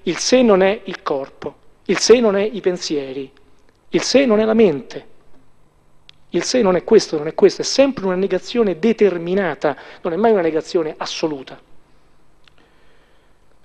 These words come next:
Attraverso questi inganni che ci sono normalmente, il portato inevitabile, lo scotto da pagare per avere una mente e un corpo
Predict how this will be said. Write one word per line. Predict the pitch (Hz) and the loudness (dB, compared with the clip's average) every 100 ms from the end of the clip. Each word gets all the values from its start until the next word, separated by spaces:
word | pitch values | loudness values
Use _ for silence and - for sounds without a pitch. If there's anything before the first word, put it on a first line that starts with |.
| _ _ - | _ _ -20
Attraverso | - - 214 262 175 | -8 4 6 6 2
questi | 214 - 180 | -4 -4 -4
inganni | 196 196 147 139 143 185 208 - | 2 4 2 -2 -8 -8 -10 -16
che | - | -12
ci | 139 - | -8 -2
sono | - 180 139 | 2 2 0
normalmente, | 165 160 147 170 147 123 151 - _ - | -6 -6 -6 -4 -6 -8 -16 -16 _ -20
il | - | -4
portato | 185 175 240 233 190 | 0 0 2 2 2
inevitabile, | 202 208 190 165 143 | 2 2 2 0 0
lo | 160 | -6
scotto | - - 247 - 185 | -2 0 0 0 -2
da | 170 | 0
pagare | 170 175 185 208 214 190 | 0 0 0 2 4 4
per | 156 | 2
avere | 156 196 190 | 2 2 2
una | 170 | -2
mente | 175 208 - | -4 -4 -6
e | |
un | 170 | -8
corpo | - 127 - | -8 -12 -16